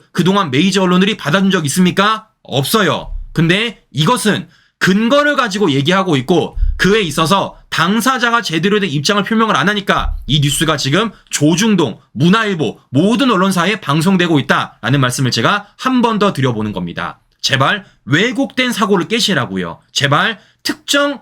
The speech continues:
방송으로 인해 가스라이팅 된 걸 깨라라는 말씀을 제가 한 번 더 드려보는 것입니다. 자, 그런데 이럼에도 불구하고 지금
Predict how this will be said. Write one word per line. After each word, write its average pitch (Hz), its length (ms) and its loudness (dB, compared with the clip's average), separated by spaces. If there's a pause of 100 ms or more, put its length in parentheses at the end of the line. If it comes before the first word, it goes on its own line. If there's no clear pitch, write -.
방송으로 190 500 0
인해 170 320 0 (220)
가스라이팅 269 640 0
된 190 120 0
걸 180 140 0
깨라라는 196 680 -2
말씀을 143 320 2
제가 170 460 0
한 240 220 0
번 214 180 2
더 196 140 2
드려보는 131 460 0
것입니다. 85 640 -8 (160)
자, 120 340 -2
그런데 165 520 0 (280)
이럼에도 262 520 0
불구하고 147 920 2
지금 139 520 -2